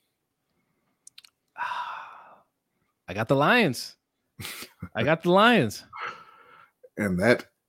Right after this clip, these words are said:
Speaker 2: is it.
Speaker 1: That is Rapid Fire, ladies and gentlemen. Thanks for participating. Fun as always. The comments are still coming in. Says, "Bite them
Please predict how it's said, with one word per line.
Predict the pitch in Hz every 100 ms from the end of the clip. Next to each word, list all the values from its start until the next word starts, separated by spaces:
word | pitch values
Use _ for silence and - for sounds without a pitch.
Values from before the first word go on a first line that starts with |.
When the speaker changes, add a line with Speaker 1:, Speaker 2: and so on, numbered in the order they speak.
| -
Speaker 2:
is | 110 110 107 - - _ _ _ -
it. | 95 - - - - - - -
Speaker 1:
That | 98 123 123
is | 104 92
Rapid | 104 107 107
Fire, | - 104 104 101
ladies | 98 98 95 95
and | 92
gentlemen. | 98 95 92 92 92 - _ _ _ _ - -
Thanks | 101 101 -
for | 92
participating. | 87 85 98 95 101 95 95 92 90 _ _ _ _ _
Fun | _ - 104 104 104 -
as | 90 85 -
always. | 98 98 98 98 95 90
The | 87
comments | - 101 95
are | 85
still | - 101
coming | 95 - 87 82 90
in. | 101 101 101 _ _ _ _ _ _ _
Says, | - 80 87 117 _ _
"Bite | 104 110
them | -